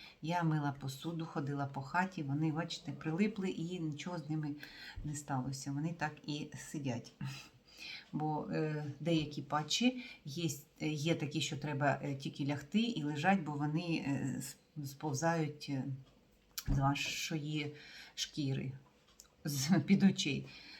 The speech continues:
сповзають. У нас ні, у нас приклеїлися і вони так і сидять, бачите?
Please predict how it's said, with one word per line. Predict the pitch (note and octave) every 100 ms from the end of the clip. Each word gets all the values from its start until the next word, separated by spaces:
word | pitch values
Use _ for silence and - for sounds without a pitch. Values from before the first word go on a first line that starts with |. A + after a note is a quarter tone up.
| - C3+
сповзають. | - D3+ C3+ C#3 C3 C3+ D#3
У |
нас | E3+ G#3 -
ні, | D3+ C#3+
у |
нас | D3+ E3
приклеїлися | - D#3+ G#3+ A#3+ G#3+ G3 -
і | - F#3 G#3+
вони | G3 D#3 E3+
так | F3+ E3 D#3+
і | - D3 D3+
сидять, | - C#3+ B2 A#2+
бачите? | C#3 E3 - -